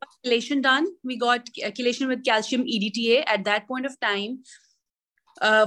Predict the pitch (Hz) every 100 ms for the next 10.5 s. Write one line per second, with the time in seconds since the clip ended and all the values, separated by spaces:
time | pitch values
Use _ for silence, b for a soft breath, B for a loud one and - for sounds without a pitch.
0 | 214 247 247 180 - 214 226 247 233 226
1 | 196 202 226 233 190 165 180 220 208 214
2 | 202 170 151 - - 190 170 220 226 220
3 | - 202 202 196 196 202 196 B B 233
4 | - - 240 247 247 254 269 277 - -
5 | 220 214 214 208 247 226 269 226 220 233
6 | 233 240 254 254 247 233 226 220 220 -
7 | B B B 240 233 247 254 254 254 262
8 | 254 233 226 185 196 269 262 262 254 262
9 | 220 185 185 175 175 180 180 170 180 190
10 | 220 214 214 208